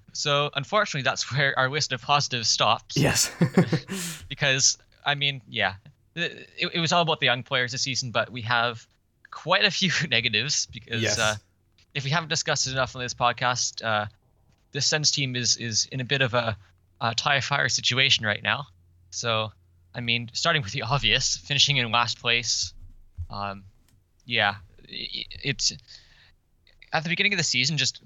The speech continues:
Speaker 1: looking at the projections, e-, everybody predicted the Sens to be last place. And it, even though it kind of felt like they were the worst team in the league, you know, hockey's kind of random and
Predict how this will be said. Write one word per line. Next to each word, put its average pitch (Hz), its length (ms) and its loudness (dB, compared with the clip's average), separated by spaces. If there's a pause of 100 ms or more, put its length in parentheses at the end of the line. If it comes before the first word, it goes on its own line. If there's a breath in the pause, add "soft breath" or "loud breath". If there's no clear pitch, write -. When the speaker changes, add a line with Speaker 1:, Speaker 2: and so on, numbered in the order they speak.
(140)
Speaker 1:
looking 143 240 -4
at - 40 0
the 147 60 -6
projections, 147 760 2 (460 soft breath)
e-, 180 60 4 (160)
everybody 143 420 2
predicted 113 400 -6
the 127 80 -4
Sens 113 220 0
to 110 80 -8
be 113 100 2
last 104 300 0
place. 113 240 -6
And 151 160 2
it, 156 200 -4 (720 soft breath)
even 180 220 0
though 180 160 4
it 143 80 0
kind 151 180 0
of 131 80 -2
felt 123 340 0
like 156 300 0 (120)
they 123 120 0
were 123 140 -8 (160)
the 131 80 -8
worst 120 300 -2
team 127 180 -4
in 113 60 -6
the 107 80 -2
league, 123 340 2
you 113 60 -2
know, 117 340 -2
hockey's 143 340 -2
kind 139 220 0
of 101 80 -4
random 107 440 2
and 98 140 -8